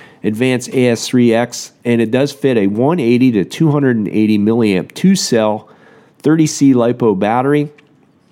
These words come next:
Uh, ultra micro linear long throw servos, fully assembled, no building, and you can put the optional float set on. And in their video, you can see it flying off of floats.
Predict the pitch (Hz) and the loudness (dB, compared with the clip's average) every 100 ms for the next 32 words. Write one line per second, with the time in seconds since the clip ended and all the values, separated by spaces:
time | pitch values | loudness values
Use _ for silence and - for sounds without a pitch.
0 | _ _ _ _ _ _ _ - - - | _ _ _ _ _ _ _ -20 -16 -6
1 | 101 101 - 143 151 156 131 139 139 127 | -4 -4 -2 -2 -2 -2 0 -2 0 2
2 | 135 135 123 104 117 131 - 113 101 - | 2 2 2 2 0 -2 0 0 -2 0
3 | 156 156 151 147 156 160 139 - 117 113 | 2 2 2 0 0 2 0 0 0 0
4 | 104 117 139 131 98 101 92 - - 175 | 0 0 0 0 0 0 -2 -6 -4 0
5 | 196 175 175 - 143 139 135 139 135 143 | 0 0 -2 -4 -2 2 4 2 0 -2
6 | 127 147 143 123 - - 131 - 151 139 | 0 -2 0 -2 -2 -2 -2 -2 -2 -2
7 | 131 - 165 - - 98 87 85 80 110 | -2 -2 0 -2 -4 -2 -2 -4 -4 0
8 | 151 175 151 131 139 123 113 117 113 - | 2 2 2 2 2 4 2 0 -2 -2
9 | 117 98 - 113 110 104 101 90 - 104 | -2 -2 -2 -2 0 -2 -4 -8 -2 0
10 | 113 - | 0 -4